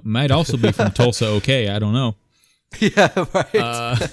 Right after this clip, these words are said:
Speaker 1: <laughs> wow, this one's kinda ripping on us a little bit. Do you guys actually know what you're talking about?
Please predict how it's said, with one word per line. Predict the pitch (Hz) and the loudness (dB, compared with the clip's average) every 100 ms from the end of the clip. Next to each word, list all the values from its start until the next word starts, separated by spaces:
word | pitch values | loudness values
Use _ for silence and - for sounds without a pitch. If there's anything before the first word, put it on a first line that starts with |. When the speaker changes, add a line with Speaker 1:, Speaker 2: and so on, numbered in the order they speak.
| - - | -12 0
Speaker 1:
<laughs> | 165 - _ _ | 0 0 _ _
wow, | 190 190 117 | -2 0 0
this | 139 180 | 0 0
one's | 165 | -2
kinda | 160 156 | 0 0
ripping | 151 143 | 2 2
on | 110 | 0
us | 101 | -2
a | 104 | -2
little | 101 | -2
bit. | 92 90 | -2 -2
Do | 95 | 0
you | 156 170 | 0 2
guys | 151 151 139 - | 0 0 -2 -2
actually | 131 139 - 143 135 | -4 -4 -4 -2 0
know | 123 135 | 0 0
what | 123 127 | 0 -2
you're | 123 | -2
talking | 120 120 - 90 | -2 -2 -2 -4
about? | 87 92 - | -4 -8 -18